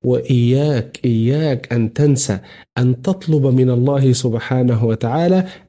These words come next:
أن يجعلك من عتقاء رمضان، فهذا يعني عرض يقدمه لك الإسلام. يقول النبي صلى الله عليه وسلم: "ولله عتقاء من النار في رمضان وذلك كل يوم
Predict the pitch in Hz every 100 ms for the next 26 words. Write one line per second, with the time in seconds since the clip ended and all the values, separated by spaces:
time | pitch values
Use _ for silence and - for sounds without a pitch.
0 | - 143 139 120 113 113 135 131 - 117
1 | 139 107 110 107 - 131 135 127 113 113
2 | 107 139 170 131 104 - - _ 117 107
3 | 139 123 117 110 - - - - 120 101
4 | 104 107 107 101 135 190 165 135 139 120
5 | 120 120 127 120 147 131 127 123 123 123
6 | 120 - 120 107 98 101 - _ 110 -
7 | 196 170 139 131 160 151 131 131 131 135
8 | 147 131 135 131 131 127 123 170 170 165
9 | 147 135 123 120 123 156 143 135 117 120
10 | 120 - 151 151 139 123 123 120 117 113
11 | 131 143 127 113 - 120 117 113 113 120
12 | 147 151 135 135 - - 117 107 139 147
13 | 135 123 - 156 139 131 131 151 165 165
14 | 170